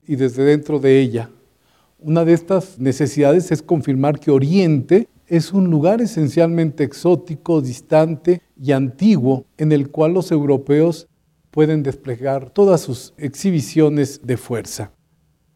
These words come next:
La ópera finalmente es el producto ya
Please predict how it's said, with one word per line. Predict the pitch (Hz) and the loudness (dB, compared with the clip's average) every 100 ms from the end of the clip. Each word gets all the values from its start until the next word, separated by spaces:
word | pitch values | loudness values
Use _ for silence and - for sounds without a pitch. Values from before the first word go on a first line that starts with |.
| _ _ | _ _
La | 170 196 | -4 0
ópera | 220 220 240 226 202 151 | 0 2 2 2 0 -4
finalmente | - 156 156 160 160 165 156 175 156 143 131 165 | -6 -2 0 0 -2 -2 2 4 4 2 -2 -2
es | 151 175 | 0 0
el | 147 | -2
producto | - 139 170 180 131 - 147 | -4 -2 0 -2 -4 -4 -2
ya | 139 151 165 | 0 0 -2